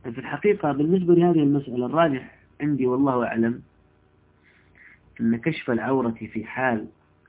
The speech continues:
كون الإنسان خاليا مكروه إذا لم يكن حوله أحد، أن هذا مكروه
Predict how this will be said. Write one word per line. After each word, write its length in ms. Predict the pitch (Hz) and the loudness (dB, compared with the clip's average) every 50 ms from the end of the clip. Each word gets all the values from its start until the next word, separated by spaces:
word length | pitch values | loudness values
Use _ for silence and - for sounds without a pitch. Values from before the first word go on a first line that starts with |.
| _ - | _ -4
كون 200 | 135 135 131 120 | -2 0 0 0
الإنسان 720 | 113 107 - 107 107 104 95 127 127 127 123 120 113 113 | 0 -2 -2 -6 -8 -10 -6 -4 -2 -2 0 -2 -2 -4
خاليا 720 | - 110 117 117 117 110 110 107 107 113 127 151 180 220 - - _ _ _ _ _ _ _ _ _ _ _ _ _ _ _ _ _ _ _ _ _ _ _ _ _ _ _ _ _ _ _ _ _ _ _ _ _ _ _ _ _ _ _ _ _ | -4 -2 -2 0 0 0 -2 -4 -4 -4 -4 -4 -4 -6 -10 -14 _ _ _ _ _ _ _ _ _ _ _ _ _ _ _ _ _ _ _ _ _ _ _ _ _ _ _ _ _ _ _ _ _ _ _ _ _ _ _ _ _ _ _ _ _
مكروه 440 | 127 123 117 - 120 104 98 - - _ _ _ _ _ _ _ _ _ _ _ _ _ - - _ _ _ _ _ _ - | -10 -10 -6 -6 -6 -6 -6 -8 -14 _ _ _ _ _ _ _ _ _ _ _ _ _ -20 -20 _ _ _ _ _ _ -8
إذا 140 | 110 113 117 | -4 -2 -2
لم 160 | 127 127 123 | 0 0 -2
يكن 260 | 120 117 117 117 113 | -2 -2 -4 -6 -6
حوله 340 | 117 113 113 110 104 101 101 | -4 -2 -2 -2 -2 -4 -8
أحد، 280 | 104 - - 110 - - - _ _ _ _ _ _ _ _ _ _ _ _ _ _ _ _ _ _ _ _ _ _ _ _ _ _ _ _ _ - - - - - - - - _ _ _ _ _ _ _ _ _ _ _ _ _ _ _ - - _ - _ _ _ _ _ _ _ _ _ _ - | -12 -14 -14 -14 -14 -16 -18 _ _ _ _ _ _ _ _ _ _ _ _ _ _ _ _ _ _ _ _ _ _ _ _ _ _ _ _ _ -20 -20 -20 -20 -20 -20 -20 -20 _ _ _ _ _ _ _ _ _ _ _ _ _ _ _ -20 -20 _ -20 _ _ _ _ _ _ _ _ _ _ -6
أن 180 | 120 120 117 117 | -2 0 0 0
هذا 260 | 120 135 139 135 131 | 0 0 0 0 0
مكروه 480 | 120 117 113 - 117 113 113 110 - | 0 -2 -2 -2 0 0 0 0 -2